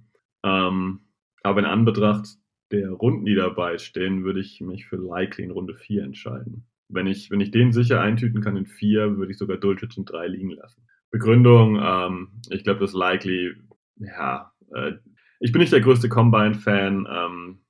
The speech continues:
es gibt Spieler, die sind einfach super drauf trainiert. Es gibt so Spieler, die sind da gar nicht oder schlecht drauf trainiert. Und, ähm,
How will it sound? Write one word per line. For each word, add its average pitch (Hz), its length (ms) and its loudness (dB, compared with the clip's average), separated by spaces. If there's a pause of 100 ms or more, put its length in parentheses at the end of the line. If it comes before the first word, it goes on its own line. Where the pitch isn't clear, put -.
(180)
es - 60 -20
gibt 117 140 -2
Spieler, 117 220 2
die 104 80 2
sind 107 100 2
einfach 104 240 -2
super 117 380 0
drauf 98 280 -2
trainiert. 95 460 -4
Es - 60 -20
gibt - 160 -14
so - 120 -14 (120)
Spieler, 98 300 -6
die 92 160 -4
sind 87 260 -14
da 78 80 -6
gar 98 420 0
nicht 113 260 0
oder - 140 -8
schlecht 101 440 -4
drauf 95 180 -4
trainiert. 87 460 -12
Und, 76 320 -16 (280)
ähm, 82 500 -4